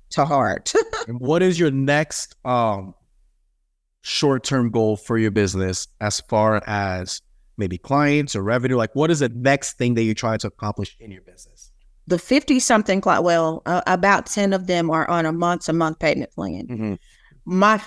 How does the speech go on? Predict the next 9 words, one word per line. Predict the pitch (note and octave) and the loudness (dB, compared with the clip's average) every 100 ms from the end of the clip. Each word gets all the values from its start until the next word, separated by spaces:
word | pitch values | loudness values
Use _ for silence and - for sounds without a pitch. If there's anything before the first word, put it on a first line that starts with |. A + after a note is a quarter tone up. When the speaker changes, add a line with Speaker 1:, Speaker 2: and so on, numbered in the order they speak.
| - | -2
Speaker 1:
my | G3 F3+ | 2 2
mistake, | F#3 G3+ A3 A3+ - G#3 F3+ F3 - | 2 2 0 0 2 4 4 0 -4
my | E3 | -2
number | E3 F3+ F3+ | 2 2 0
one | E3+ F3+ F3 | 0 2 2
mistake | D#3 - D#3 A#2+ A2+ _ _ - - _ _ - F3 | -2 0 0 0 -4 _ _ -20 -20 _ _ -6 -2
was | D#3+ D#3+ | 0 0
not | E3+ F3+ E3+ | 2 2 2
have, | E3+ F3 E3+ | -2 0 0